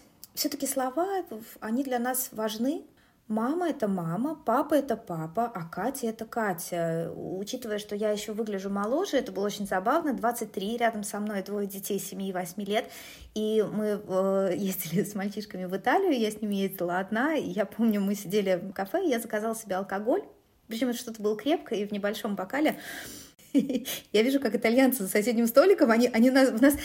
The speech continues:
они с-, всматриваются и пытаются понять, кто мы по отношению друг к другу и почему я плюс-минус, а у меня ещё, м, пасынки, они в-,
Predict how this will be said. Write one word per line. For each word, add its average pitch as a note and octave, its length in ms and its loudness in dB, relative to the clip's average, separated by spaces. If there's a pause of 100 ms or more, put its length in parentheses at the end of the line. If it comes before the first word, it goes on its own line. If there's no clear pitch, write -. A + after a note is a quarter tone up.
(280)
они C4+ 280 6 (220)
с-, - 220 -2
всматриваются D4 800 6
и A3 40 0
пытаются E4+ 440 4
понять, D4 460 6
кто E4 380 6
мы D4+ 220 4
по A#3 180 6
отношению C4+ 580 6
друг B3 200 0
к - 20 -8
другу F4 260 8
и B3+ 100 6
почему C#4+ 440 6
я C4+ 260 8
плюс-минус, C4+ 680 6
а G3 160 4
у A3+ 40 6
меня B3 140 4
ещё, A#3+ 320 0
м, G3+ 380 -2
пасынки, F4 380 4
они A#3 200 4
в-, A#3 200 -2